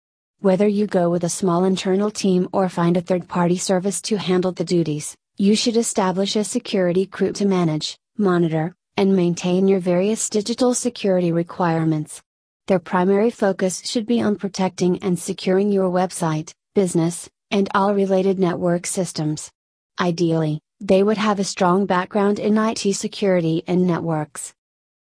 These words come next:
Protection starts today. Your business and its website represent your portal to the world and your livelihood. Pay attention to these essentials and you'll be well on your way to keeping them safe. About the author.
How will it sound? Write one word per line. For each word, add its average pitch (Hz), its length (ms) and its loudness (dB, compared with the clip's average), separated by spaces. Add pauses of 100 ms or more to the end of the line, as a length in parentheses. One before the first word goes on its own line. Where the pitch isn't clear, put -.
(200)
Protection 185 600 -4
starts 175 520 -2
today. 160 440 -4 (680)
Your 180 200 0
business 180 540 0
and 180 180 0
its 185 220 -2
website 170 600 -2
represent 185 560 0
your 175 140 -2
portal 175 400 -2
to 196 160 -2
the 175 100 2
world 175 460 0
and 185 180 0
your 180 140 2
livelihood. 170 680 -2 (440)
Pay 180 180 -2
attention 175 480 0
to 196 120 -2
these 175 240 0
essentials 180 720 -2
and 175 180 0
you'll 175 180 4
be 202 140 4
well 180 400 2
on 202 120 2
your 208 160 2
way 190 280 2
to 175 120 -6
keeping 175 460 0
them 170 220 0
safe. 156 480 -4 (680)
About 214 320 0
the 185 200 0
author. 175 420 -2